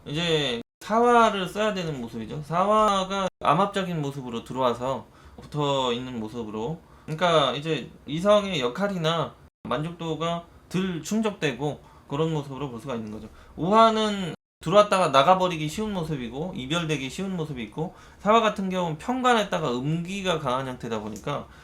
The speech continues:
경제적으로 좀 부족하든지 애정적으로 좀 부족한 형태가 되기 쉬운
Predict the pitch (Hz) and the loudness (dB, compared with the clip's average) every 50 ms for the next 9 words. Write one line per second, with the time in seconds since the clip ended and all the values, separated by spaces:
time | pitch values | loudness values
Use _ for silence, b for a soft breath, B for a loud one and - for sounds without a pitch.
0 | B B B B B - 147 156 180 208 196 196 190 185 185 180 165 180 165 139 | B B B B B -4 -2 0 0 0 0 0 -2 -2 -2 -4 -4 -4 -6 -6
1 | 147 143 160 151 151 143 139 135 135 156 147 - 120 - 135 147 185 185 180 180 | -4 -4 -4 -2 -2 -2 -4 -4 -4 -4 -6 -4 -4 -4 -2 -2 -2 -2 -2 -4
2 | 175 160 160 156 160 151 143 135 - - 139 127 113 - 123 151 151 160 151 139 | -4 -4 -2 -2 -2 -2 -2 -4 -6 -8 -8 -8 -10 -8 -8 -6 -4 -4 -4 -4
3 | 147 147 151 151 139 - - _ _ _ - - 120 110 117 117 - - 208 196 | -4 -4 -6 -6 -8 -8 -10 _ _ _ -12 -12 -10 -8 -10 -10 -8 -8 -6 -6
4 | 170 170 202 226 | -4 -6 -6 -8